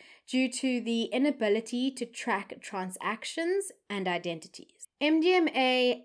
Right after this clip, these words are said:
L S D, ecstasy pills, ketamine, and cocaine were just a few of the drugs purchased during Tristan's dark web shopping sessions. And during this time, no one suspected a thing, though.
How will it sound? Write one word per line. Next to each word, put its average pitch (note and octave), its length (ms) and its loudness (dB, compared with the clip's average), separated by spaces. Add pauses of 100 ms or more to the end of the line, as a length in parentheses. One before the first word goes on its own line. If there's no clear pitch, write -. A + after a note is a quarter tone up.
L B3 160 6
S B3+ 240 2
D, G#3+ 600 -4
ecstasy C4+ 520 -2
pills, B3+ 640 0 (100)
ketamine, A#3+ 760 -2
and G3+ 200 -6
cocaine A#3 640 -2 (340)
were B3 100 2
just A#3 360 6
a B3 80 -4
few C#4 320 2
of B3+ 160 2
the A#3+ 80 6
drugs F#3+ 420 0
purchased A#3 640 -2 (100)
during G3+ 360 0
Tristan's G3+ 600 -4 (140)
dark F#3+ 380 0
web F3 380 -2
shopping E3+ 460 -8
sessions. - 400 -10 (600)
And D4 180 4
during C#4 320 4
this C4+ 180 0
time, C4+ 600 -2 (120)
no A3+ 360 0
one A2 320 -4 (120)
suspected F#3+ 680 -4
a F#3+ 60 -4
thing, D3 340 -6
though. - 320 -16